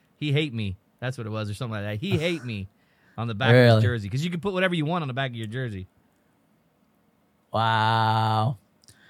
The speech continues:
Speaker 2: Now, uh, the league is planning a return in twenty twenty-three, and it's gonna be led by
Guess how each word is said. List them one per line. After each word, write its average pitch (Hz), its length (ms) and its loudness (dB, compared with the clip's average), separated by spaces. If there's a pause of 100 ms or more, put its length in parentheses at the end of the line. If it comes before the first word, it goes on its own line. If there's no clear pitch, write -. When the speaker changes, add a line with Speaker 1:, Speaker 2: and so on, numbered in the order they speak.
(160)
Speaker 2:
Now, 135 400 10
uh, 135 580 8
the 131 120 8
league 170 240 10
is 208 120 10
planning 165 300 10
a 139 60 10
return 151 400 6
in 120 100 8
twenty 135 240 8
twenty-three, 131 680 8
and - 920 0
it's 123 80 6
gonna 127 300 8
be 131 260 8
led 131 480 8
by 113 460 6